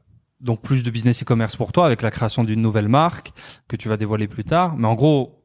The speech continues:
ah, tu fais la même chose que l'année dernière. Pourquoi tu fais pas de, des nouveaux trucs qui brillent en ce moment ? Je vais pas les citer. Je veux pas que tu, tu fasses un podcast dans le podcast là, mais disons, voilà, pourquoi tu t'excites pas sur les cryptos comme certains e-commerçants qui sont devenus, euh, euh, bah, les nouveaux, euh,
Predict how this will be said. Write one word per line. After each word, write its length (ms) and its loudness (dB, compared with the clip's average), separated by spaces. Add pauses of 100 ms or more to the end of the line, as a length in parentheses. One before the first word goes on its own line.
ah, 80 -10
tu 140 -18
fais 120 -4
la 220 -2
même 120 0
chose 200 -2
que 100 -6
l'année 200 4
dernière. 400 4
Pourquoi 260 -2
tu 140 -6
fais 100 -4
pas 160 0
de, 140 0 (320)
des 80 0
nouveaux 260 4
trucs 320 -2
qui 140 -8
brillent 260 -6
en 60 -2
ce 160 -4
moment ? 400 4
Je 80 -8
vais 60 -20
pas 100 -6
les 80 -2
citer. 560 0 (400)
Je 60 -8
veux 80 -6
pas 120 2
que 120 -14
tu, 680 -2
tu 120 -20
fasses 280 -4
un 60 4
podcast 460 0
dans 80 4
le 80 2
podcast 420 2
là, 140 4
mais 100 4
disons, 240 0 (340)
voilà, 260 0
pourquoi 180 0
tu 100 -4
t'excites 340 -4
pas 140 0
sur 160 -4
les 100 2
cryptos 440 2
comme 180 2
certains 320 -2
e-commerçants 640 0
qui 100 -12
sont 140 0
devenus, 460 4
euh, 60 4 (380)
euh, 220 2
bah, 100 0
les 160 2
nouveaux, 480 4
euh, 680 0